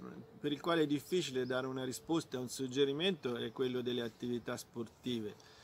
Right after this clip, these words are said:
Perché? Perché, eh, eh, si parla di, di, di attività completamente, che possono essere completamente diverse l'une dall'altra. È chiaro che le attività sportive singole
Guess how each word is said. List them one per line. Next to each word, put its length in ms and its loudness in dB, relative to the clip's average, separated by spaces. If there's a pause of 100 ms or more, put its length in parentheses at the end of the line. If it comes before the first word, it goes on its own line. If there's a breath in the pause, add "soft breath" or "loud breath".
(1200 loud breath)
Perché? 760 8
Perché, 460 4
eh, 1600 8
eh, 40 -8
si 160 -6
parla 400 8
di, 300 4
di, 300 2
di 100 4
attività 1160 6
completamente, 1200 2
che 120 -6
possono 340 0
essere 240 0
completamente 640 0
diverse 440 0
l'une 240 -2
dall'altra. 600 2
È 20 -18
chiaro 380 4
che 420 4
le 160 -4
attività 480 0
sportive 680 2
singole 840 6